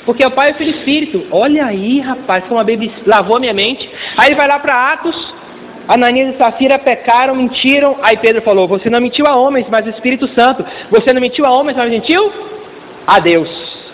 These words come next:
Aí ele fala, "Ah, o Espírito Santo de Deus é Deus também." Agora entendi.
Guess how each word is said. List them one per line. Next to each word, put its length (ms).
Aí 100
ele 80
fala, 280
"Ah, 580
o 20
Espírito 400
Santo 240
de 140
Deus 280
é 80
Deus 280
também." 580
Agora 360
entendi. 400